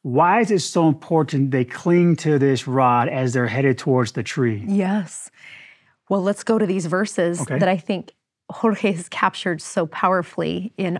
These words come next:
Speaker 2: art. But starting in verse twenty-three, "And it came to pass that there arose a mist of darkness, an exceedingly great mist of darkness, insomuch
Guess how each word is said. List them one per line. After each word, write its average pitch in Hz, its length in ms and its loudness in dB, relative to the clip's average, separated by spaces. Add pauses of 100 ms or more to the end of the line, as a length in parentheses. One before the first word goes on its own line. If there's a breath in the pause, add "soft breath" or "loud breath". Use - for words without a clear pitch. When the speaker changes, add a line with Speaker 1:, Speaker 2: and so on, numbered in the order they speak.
(120)
Speaker 2:
art. 175 500 -4 (320)
But 185 380 -4
starting 220 360 2
in 190 100 2
verse 190 220 0
twenty-three, 202 640 -2
"And 208 120 2
it 202 100 -4
came 208 280 0
to 214 60 0
pass 208 440 -2
that - 180 -4
there 202 180 0
arose 190 500 -4
a 190 40 -6
mist 196 540 -4
of 170 120 -8
darkness, - 640 -4 (540)
an 208 100 0
exceedingly 196 840 0
great 185 340 0
mist 180 240 -2
of 165 80 -4
darkness, - 480 -4 (480 loud breath)
insomuch 294 880 2